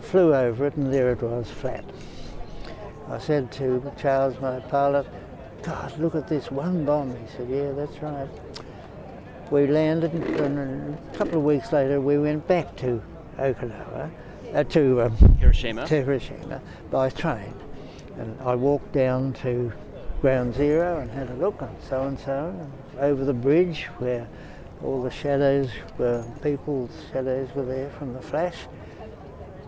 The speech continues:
Speaker 1: And I thought to myself, "My God, one bomb, hundred thousand people were killed." And you know, as a twenty-year-old, I had no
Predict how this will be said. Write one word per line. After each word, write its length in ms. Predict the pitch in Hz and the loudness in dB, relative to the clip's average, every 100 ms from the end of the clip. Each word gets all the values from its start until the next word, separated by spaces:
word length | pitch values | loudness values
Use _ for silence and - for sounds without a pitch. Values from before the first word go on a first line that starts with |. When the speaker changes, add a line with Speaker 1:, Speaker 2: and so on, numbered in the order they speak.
| - - | -16 -12
Speaker 1:
And 320 | 139 147 147 147 - - - - - - - - - - - - - - 147 | -6 -4 -4 -4 -10 -16 -18 -18 -18 -16 -16 -16 -16 -16 -16 -16 -14 -12 -10
I 80 | |
thought 280 | 151 170 170 | -4 0 0
to 60 | 147 | -2
myself, 420 | 160 143 - 143 - | -6 -6 -6 -8 -8
"My 200 | 139 123 117 | -8 -8 -8
God, 320 | 165 175 147 - - - - - - - - | -8 -8 -10 -12 -16 -16 -18 -18 -18 -18 -12
one 400 | 127 151 185 185 | -10 -8 -6 -6
bomb, 320 | 170 165 147 113 - - - - - - 175 165 - - - - - - - - - | -4 -6 -6 -8 -14 -16 -16 -16 -16 -16 -16 -14 -16 -16 -14 -16 -16 -16 -16 -16 -12
hundred 500 | - 175 190 185 175 | -8 -4 -2 -2 -4
thousand 600 | - 160 160 160 151 156 - | -6 -6 -4 -4 -6 -8 -6
people 320 | 151 131 131 | -4 -4 -6
were 240 | 104 110 107 - | -6 -8 -10 -12
killed." 320 | 113 113 123 - - - 78 - - - - - - - - - | -12 -12 -12 -12 -10 -10 -10 -12 -12 -14 -14 -16 -16 -16 -14 -10
And 140 | 139 143 | -6 -4
you 80 | 143 | -2
know, 400 | 151 156 165 175 - - | 0 0 -2 -6 -10 -4
as 160 | 147 135 | -2 -2
a 60 | |
twenty-year-old, 1040 | 131 180 170 151 139 135 123 127 143 175 190 165 - | -4 -4 -2 0 2 2 2 0 -2 -4 -6 -12 -10
I 100 | 135 123 | -8 -6
had 260 | 123 123 123 | -8 -8 -8
no 380 | 139 156 170 | -6 -4 -4